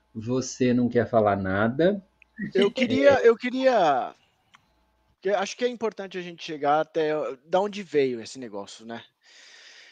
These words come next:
Speaker 2: Desde quando cri-, desde quando existe essa parada que se chama de Oscar, assim, né? É, um sobrevoo rápido, tipo, o negócio é de mil novecentos e vinte e nove, né?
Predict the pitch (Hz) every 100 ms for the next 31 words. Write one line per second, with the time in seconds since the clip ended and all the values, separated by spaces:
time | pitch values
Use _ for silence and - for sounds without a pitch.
0 | _ 156 175 175 - 170 156 - 151 147
1 | 151 180 190 - 185 156 143 143 143 131
2 | - - 120 127 147 143 - - - 139
3 | 135 127 113 107 - - 95 - 98 87
4 | 104 113 _ _ _ _ 139 131 120 117
5 | 113 110 104 107 139 - 185 180 185 165
6 | 127 113 131 196 151 135 120 - 139 139
7 | 139 151 175 156 160 185 196 208 196 190
8 | 196 196 214 180 139 131 113 104 104